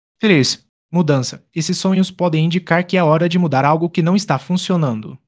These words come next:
Lições. Reconhecimento. Descrição. Perceber o que está quebrado na sua vida. Lições. Aceitação. Descrição. Aceitar que nem tudo pode ser consertado. Lições. Mudança. Descrição. Mudar o que não está funcionando.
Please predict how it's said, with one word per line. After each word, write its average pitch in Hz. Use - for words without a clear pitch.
Lições. 170
Reconhecimento. 170
Descrição. 160
Perceber 170
o 175
que -
está 202
quebrado 147
na 151
sua 147
vida. 123
Lições. 175
Aceitação. 175
Descrição. 165
Aceitar 165
que 175
nem 147
tudo 190
pode 208
ser 185
consertado. 165
Lições. 170
Mudança. 160
Descrição. 151
Mudar 151
o -
que 156
não 156
está 180
funcionando. 151